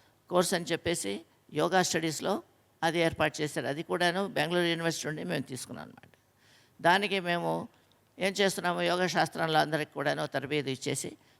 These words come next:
పరీక్షలకు పంపిస్తాము. పరీక్షలేమో యూనివర్సిటీ వాళ్ళు పెడతారు, తర్వాత సర్టిఫికెట్స్ యూనివర్సిటీ నుండి వస్తాయి.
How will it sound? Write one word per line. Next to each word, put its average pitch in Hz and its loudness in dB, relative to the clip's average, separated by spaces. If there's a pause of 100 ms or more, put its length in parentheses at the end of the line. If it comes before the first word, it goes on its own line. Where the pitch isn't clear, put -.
పరీక్షలకు 170 2
పంపిస్తాము. 139 -4
పరీక్షలేమో 175 0
యూనివర్సిటీ 175 0
వాళ్ళు 160 4
పెడతారు, - -2 (480)
తర్వాత 190 4
సర్టిఫికెట్స్ 175 -2
యూనివర్సిటీ 185 0
నుండి 180 -2
వస్తాయి. 127 -6